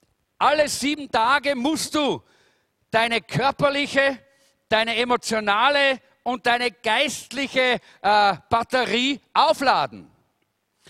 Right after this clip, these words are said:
weil sie durch das Leben in dieser Welt,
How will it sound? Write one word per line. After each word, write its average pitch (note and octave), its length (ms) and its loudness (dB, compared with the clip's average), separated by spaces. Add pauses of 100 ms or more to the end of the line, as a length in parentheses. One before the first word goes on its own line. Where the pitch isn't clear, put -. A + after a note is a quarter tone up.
(140)
weil A#3 320 0
sie D4 340 -4 (320)
durch B3+ 220 -2 (360)
das A3+ 200 -2
Leben C#4 440 -4
in C#4 80 -6
dieser A3 300 -4
Welt, G#3 400 -4